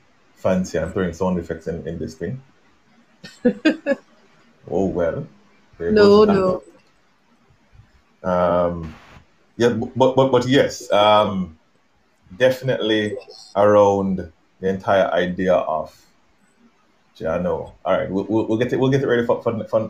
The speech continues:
Speaker 1: for next time. We'll make sure that that works. Um,
Speaker 2: I know, yes, before I forget, the women need to get on top. I mean, the lazy business have to stop. I know <laughs> when a woman gets on top, she realizes how much work a man puts in. But when she's in control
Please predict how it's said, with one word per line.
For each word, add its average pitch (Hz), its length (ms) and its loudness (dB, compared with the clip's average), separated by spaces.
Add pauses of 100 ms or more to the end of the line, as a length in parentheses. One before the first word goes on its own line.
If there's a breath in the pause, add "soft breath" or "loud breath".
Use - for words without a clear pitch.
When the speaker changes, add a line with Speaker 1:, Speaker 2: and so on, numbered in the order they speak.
(100)
Speaker 1:
for 110 100 4
next 104 240 -4
time. - 160 -2 (480)
We'll 104 120 -2
make 110 120 0
sure 101 160 0
that 87 80 4
that 67 180 0
works. - 360 -12 (420)
Um, 98 100 2 (220)
Speaker 2:
I 214 60 2
know, 247 140 6
yes, 220 280 2
before 240 280 2
I 233 100 4
forget, 214 480 2
the 208 80 -2
women 277 340 4
need 254 220 2
to 226 80 -4
get 196 160 2
on 175 160 2
top. - 300 -4 (140)
I 185 60 2
mean, 196 320 4
the 190 80 6
lazy 214 340 6
business 190 380 2
have 175 120 2
to 180 80 -2
stop. - 380 -6 (440)
I 190 100 0
know 208 440 6
<laughs> 226 440 2
when 202 240 4
a 214 80 4
woman 196 320 4
gets 180 240 0
on 180 140 0
top, 180 200 0
she - 120 -2
realizes 170 560 4
how 180 100 2
much 165 240 -2
work 180 580 4
a 185 60 2
man 175 240 2
puts - 300 -10
in. 208 260 -2 (720)
But 185 260 4 (360)
when 214 220 2
she's 247 280 -2
in 214 140 4
control 180 640 -4